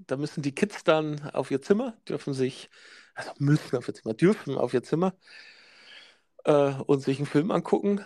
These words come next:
Äh, klassisch halt, äh, entweder irgendwas von den Griswolds oder,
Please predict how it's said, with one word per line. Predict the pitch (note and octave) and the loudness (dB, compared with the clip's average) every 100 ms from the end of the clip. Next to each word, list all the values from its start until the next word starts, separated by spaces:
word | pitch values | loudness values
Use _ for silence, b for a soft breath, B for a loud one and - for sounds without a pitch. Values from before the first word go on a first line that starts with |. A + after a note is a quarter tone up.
| - | -8
Äh, | B2+ B2+ B B B - | -8 -8 B B B -8
klassisch | - A#2+ D3+ C#3 | 2 2 2 0
halt, | C3 A#2+ A2+ - | 2 2 -2 -12
äh, | - B2 B2+ - - | -4 -2 -2 -8 -8
entweder | B2+ - C3+ B2 | -4 0 2 2
irgendwas | C3+ C#3 C3+ - | 2 0 -2 -2
von | - | -6
den | B2 | 0
Griswolds | D#3 E3+ - D#3 D#3+ D3+ - | 2 0 4 4 4 2 -6
oder, | C3+ C3 B2 B2 | -4 -2 -2 -4